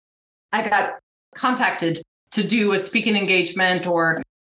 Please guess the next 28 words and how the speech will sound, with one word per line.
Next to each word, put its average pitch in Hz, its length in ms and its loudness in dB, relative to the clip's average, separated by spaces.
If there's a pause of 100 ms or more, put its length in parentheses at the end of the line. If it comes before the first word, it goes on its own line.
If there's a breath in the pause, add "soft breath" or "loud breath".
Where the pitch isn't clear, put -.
(120)
someone 202 300 0
wanted 190 180 2
me 190 60 2
to 190 80 2
sit 196 220 0
on 185 200 2
a 185 40 -10
panel 175 440 0
or 175 60 2
something 175 380 0
like 175 240 0
that, 175 240 2
I 175 60 2
just 175 220 -4
got 180 280 0
bold 180 260 0
about 165 380 0
saying, 170 440 2
like, 156 200 -2
"I 208 80 2
would 220 100 0
love 233 280 0
to 226 60 -8
do 262 200 0
that. 240 240 0 (340)
And 247 500 2 (320)
I 202 160 2
would, 226 520 0